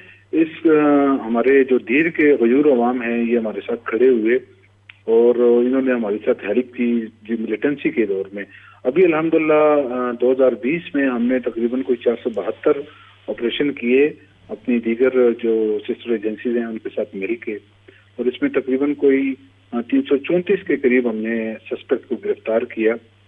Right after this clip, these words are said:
जिसमें एक सौ नब्बे जो मुज-, मुजरिमान इश्तिहारी थे वो हमने apprehend किए, और इसके अलावा चार खतरनाक दहशतगर्द जो दो हज़ार नौ की मिलिटेंसी में हमें दरकार थे वो हमने arrest किए।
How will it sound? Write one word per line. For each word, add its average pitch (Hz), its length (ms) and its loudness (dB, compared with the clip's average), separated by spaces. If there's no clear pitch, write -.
जिसमें 127 360 0
एक 117 80 -4
सौ 131 140 -2
नब्बे 131 580 4
जो 113 600 -4
मुज-, 107 360 -10
मुजरिमान 107 460 -8
इश्तिहारी 101 460 -6
थे 120 220 2
वो 123 220 0
हमने 135 280 -2
apprehend 117 460 -6
किए, 110 320 -6
और 113 100 -2
इसके 151 200 -2
अलावा 143 380 4
चार 143 400 2
खतरनाक 123 720 -4
दहशतगर्द 113 520 -2
जो 120 80 0
दो 113 160 4
हज़ार 113 180 2
नौ 113 160 -2
की 123 140 -4
मिलिटेंसी 120 540 -4
में 131 140 0
हमें 104 380 -6
दरकार 104 360 -4
थे 110 160 -4
वो 104 140 -6
हमने 90 200 -10
arrest 87 300 -12
किए। 92 260 -12